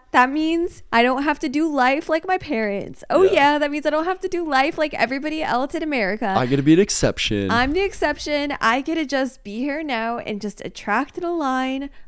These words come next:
Speaker 1: millions of dollars. And it's all gonna come from my
Speaker 2: <laughs>
Speaker 1: frequency. And I'm just gonna have just so much peace because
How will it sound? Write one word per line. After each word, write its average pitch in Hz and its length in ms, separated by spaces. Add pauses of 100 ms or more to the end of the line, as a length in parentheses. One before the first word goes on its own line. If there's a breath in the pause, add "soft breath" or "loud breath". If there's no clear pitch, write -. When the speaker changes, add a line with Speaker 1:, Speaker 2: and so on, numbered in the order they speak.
Speaker 1:
millions 202 800
of 190 180
dollars. 170 760
And 196 180
it's 196 140
all 226 180
gonna 269 180
come 233 400
from 214 160
my 233 160
Speaker 2:
<laughs> - 120
Speaker 1:
frequency. 269 880 (440 loud breath)
And 202 180
I'm 208 200
just 226 180
gonna 240 140
have 208 380
just 202 220
so 220 100
much 202 260
peace 254 580
because 196 380